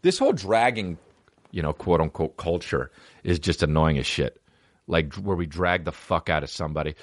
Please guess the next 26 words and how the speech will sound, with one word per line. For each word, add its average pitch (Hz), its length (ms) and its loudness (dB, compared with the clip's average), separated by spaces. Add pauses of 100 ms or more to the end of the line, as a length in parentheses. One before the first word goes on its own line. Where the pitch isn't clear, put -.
(220)
I 123 120 0
was, 131 200 2
it, 147 320 -2
look, 147 880 -2 (480)
uh, 131 180 2
look 170 260 0
what 190 80 2
it - 80 0
becomes. 156 400 0
You 98 80 2
know, 95 80 2
I 101 100 6
was 104 100 -2
looking 120 220 -2
at 110 80 -4
this 98 140 -8
video 123 300 4
on 104 140 2
Vice 101 440 0 (200)
that 92 120 0
was 90 120 0
talking 101 380 0
about, 92 360 2
uh, 90 280 2 (320)
this, - 380 -2 (840)
um, 82 540 0